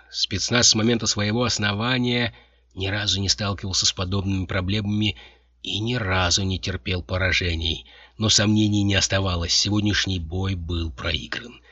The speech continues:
Необходимо только свести потери к минимуму. Единственными людьми, которых Роман мог сейчас спасти, были командир спецназа и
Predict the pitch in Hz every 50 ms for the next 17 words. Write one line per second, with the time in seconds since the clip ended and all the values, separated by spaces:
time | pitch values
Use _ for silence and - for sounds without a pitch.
0 | - - - _ - - 95 90 - - - 92 92 101 98 95 - 104 104 101
1 | - - 98 - - 92 - - - 92 82 87 82 - - 87 87 - - 98
2 | 92 90 85 82 82 80 80 80 78 73 - _ _ _ _ _ _ _ _ _
3 | _ _ _ _ _ _ _ _ _ _ _ _ - 90 95 104 160 214 190 -
4 | - 165 160 156 151 143 135 120 135 160 175 170 143 - - 120 110 - 139 120
5 | 113 104 - - 101 95 104 110 110 120 123 110 98 95 101 110 104 - - -
6 | - - 110 101 - - - - 101 87 - - - 123 117 104 110 110 101 98
7 | - - 110 110 110 107 107 107 113 104 90 - - - - 107 - - - 120
8 | 143 156 147 135 143 143 - - 117 147 180 190 185 -